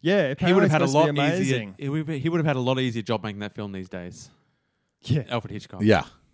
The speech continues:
Speaker 2: He really could have just shot it.
Speaker 3: <laughs> The
Speaker 1: Yeah,
Speaker 3: actors
Speaker 1: yeah.
Speaker 3: would just be like, "Oh my God, no."
Speaker 1: And go. <laughs> And cut. Very good. Um, but yes, but, and the guy who made it,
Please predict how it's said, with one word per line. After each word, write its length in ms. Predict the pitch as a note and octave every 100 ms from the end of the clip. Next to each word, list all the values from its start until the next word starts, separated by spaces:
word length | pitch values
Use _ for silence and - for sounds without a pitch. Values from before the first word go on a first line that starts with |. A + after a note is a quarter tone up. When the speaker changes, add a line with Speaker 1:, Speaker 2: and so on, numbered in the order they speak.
| -
Speaker 2:
He 60 | -
really 260 | A2+ A#2 G#2+
could 120 | A2+
have 80 | G#2
just 280 | F#2+ - -
shot 300 | - - F2+
it. 60 | -
Speaker 3:
<laughs> 60 | - G#2 E2 D3 - -
The 60 |
Speaker 1:
Yeah, 60 | G#2+
Speaker 3:
actors 300 | G#3 F3 F3
Speaker 1:
yeah. 60 | F#3+
Speaker 3:
would 120 | F2+
just 240 | F#2 G2+
be 60 | A2
like, 200 | F#2+ F2+ -
"Oh 200 | F2 F#2
my 160 | -
God, 500 | F2 F#2 F2+ F#2 F#2 F2+ -
no." 540 | F2 F#2 F#2 G2 F#2 F#2
Speaker 1:
And 680 | A#2+ B2+ C3+ C3+ C#3 C3+ C3 -
go. 200 | A2 D#2+ _ _ _ _ _ _ B5+ -
<laughs> 320 | - _ C#3+
And 520 | A#2+ B2+ C3+ C3 C3 - _
cut. 180 | - G#2+ _ - - _ - -
Very 260 | A#2+ A2
good. 240 | - E2 - - G#2+ - _ _ - C#4 C#4+
Um, 560 | D#3+ E3+ F3+ F#3 F3+ E3 _ A3 A3+ _
but 100 | G3+
yes, 240 | A3+ A3
but, 160 | - G#3+
and 220 | F#3+ F#3+ E3+
the 80 |
guy 200 | F3+ F#3+
who 120 | G3 F3+
made 240 | D#3 E3+
it, 200 | D3+ -